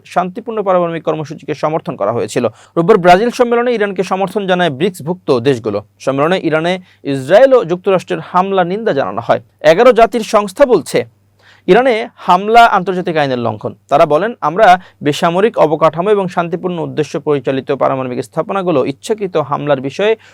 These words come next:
গভীর উদ্বেগ প্রকাশ করছি। আরাকচি বলেন, ইরানের শান্তিপূর্ণ পারমাণবিক স্থাপনাগুলো লক্ষ্য করে যুক্তরাষ্ট্র পরে যে হামলা চালায়,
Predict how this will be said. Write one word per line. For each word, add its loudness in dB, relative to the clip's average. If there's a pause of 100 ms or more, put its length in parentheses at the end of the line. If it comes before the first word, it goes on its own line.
(140)
গভীর 0
উদ্বেগ -2
প্রকাশ -10
করছি। -6 (200)
আরাকচি 0
বলেন, 2 (260)
ইরানের 0
শান্তিপূর্ণ -4
পারমাণবিক -2
স্থাপনাগুলো -4
লক্ষ্য -4
করে -2
যুক্তরাষ্ট্র -4 (360)
পরে 2
যে -4
হামলা -4
চালায়, -2